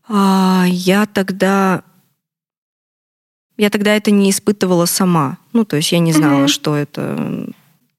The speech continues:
Speaker 1: Мне как-то было это странно. И это продолжалось потом дальше, дальше. Но потом я с-, сказала, что нет,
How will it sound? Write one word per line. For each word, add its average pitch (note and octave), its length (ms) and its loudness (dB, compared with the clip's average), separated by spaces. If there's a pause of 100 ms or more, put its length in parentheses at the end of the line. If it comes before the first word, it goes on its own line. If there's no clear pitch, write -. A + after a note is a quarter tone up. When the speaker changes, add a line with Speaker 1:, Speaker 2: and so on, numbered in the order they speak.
(340)
Speaker 1:
Мне F3+ 160 0
как-то - 240 -8
было E3+ 200 0
это D#3 180 -2
странно. F3 720 0 (2250)
И F#3+ 140 2
это G3+ 200 0
продолжалось D3+ 640 0
потом - 360 0
дальше, D3 340 0
дальше. F#3 440 0
Но D#3 140 2
потом A3 420 0
я F3 380 0
с-, - 760 -6
сказала, F3 440 0
что D3 400 -2
нет, E3 560 0